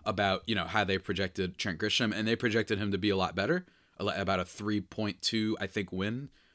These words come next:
player, F four player. And my thing was, like, I don't care if his hard ra-, hit rate went up that much. He looks terrible at the plate.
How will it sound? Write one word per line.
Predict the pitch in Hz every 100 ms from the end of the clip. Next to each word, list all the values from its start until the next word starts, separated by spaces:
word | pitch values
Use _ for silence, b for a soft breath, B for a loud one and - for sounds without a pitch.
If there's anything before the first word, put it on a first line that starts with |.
| b
player, | - 127 156
F | 107
four | - 123
player. | - 127 156 160 B B -
And | 113 110
my | 110 117
thing | 120 110
was, | 110 101
like, | 104 101
I | 98 101
don't | 98 107 -
care | 107 117 98
if | 90
his | 104 95
hard | 98 101
ra-, | 104
hit | 110 123
rate | 107 92 -
went | 104 120
up | -
that | 101 -
much. | 87 -
He | 104
looks | 101 113 -
terrible | - 98 117 120
at | 127
the | 123
plate. | - 233